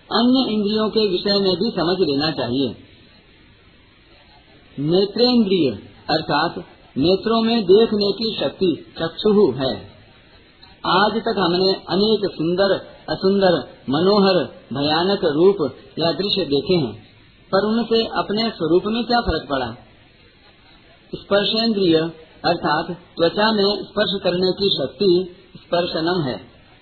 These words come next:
जीवन में हमारे को अनेक कोमल, कठोर, चिपचिपे, ठंडे, गरम आदि स्पर्श प्राप्त हुए हैं, पर उनसे स्वयं की स्थिति में क्या अंतर आया? रसनेन्द्रिय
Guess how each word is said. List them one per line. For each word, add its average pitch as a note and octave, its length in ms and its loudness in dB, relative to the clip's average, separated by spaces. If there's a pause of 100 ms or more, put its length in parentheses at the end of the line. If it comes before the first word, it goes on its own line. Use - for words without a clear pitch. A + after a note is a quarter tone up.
(640)
जीवन F#3+ 420 0
में A3 220 -2 (260)
हमारे E3+ 400 0
को G3+ 200 2
अनेक G#3 400 2 (380)
कोमल, F3+ 520 4 (100)
कठोर, F3 440 2
चिपचिपे, F#3 840 0
ठंडे, F3+ 840 0
गरम D#3+ 460 0 (320)
आदि F3 340 4
स्पर्श F#3+ 240 -2 (120)
प्राप्त D3+ 280 -2
हुए C#3+ 240 0
हैं, A2+ 280 -2 (640)
पर G#3 120 0
उनसे A3 460 0
स्वयं F3 340 -2
की A3+ 200 -4
स्थिति G3 320 -2
में G#3 160 -2 (260)
क्या B3 140 2
अंतर F#3 320 0
आया? A#2+ 320 -2 (2250)
रसनेन्द्रिय F#3+ 840 2